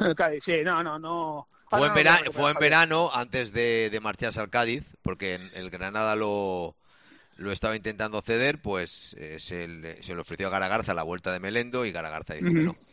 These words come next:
Speaker 2: Es verdad
Speaker 1: Bueno.
Speaker 2: que si era con, con el salario que tenía, pues <laughs> yo, yo te digo que yo tampoco lo hubiera aceptado, ¿eh?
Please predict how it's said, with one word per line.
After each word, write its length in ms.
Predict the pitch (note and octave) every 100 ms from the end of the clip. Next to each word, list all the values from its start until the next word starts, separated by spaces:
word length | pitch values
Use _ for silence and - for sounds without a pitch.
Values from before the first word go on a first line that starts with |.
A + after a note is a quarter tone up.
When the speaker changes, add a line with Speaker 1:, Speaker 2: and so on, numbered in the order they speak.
| - - -
Speaker 2:
Es 120 | G2+
verdad 220 | G2 F#2+
Speaker 1:
Bueno. 160 | A#2 C3+
Speaker 2:
que 60 | -
si 260 | G2+ G2+
era 160 | G2+ G#2+
con, 420 | G#2 G#2 G#2 G2+
con 220 | - G2+
el 80 | G2
salario 480 | F2 G2 G2+ G#2 G#2
que 100 | G2+
tenía, 380 | G2+ G2+ G#2 G#2+
pues 340 | G2+ F#2 -
<laughs> 160 | - -
yo, 80 | -
yo 160 | G2+
te 100 | F2+
digo 220 | F2+ F#2
que 60 | F#2+
yo 60 | F2+
tampoco 320 | F2+ F2+ F#2
lo 60 |
hubiera 160 | F2 E2+
aceptado, 560 | D#2 D#2 - F#2 D2
¿eh? 80 | E2+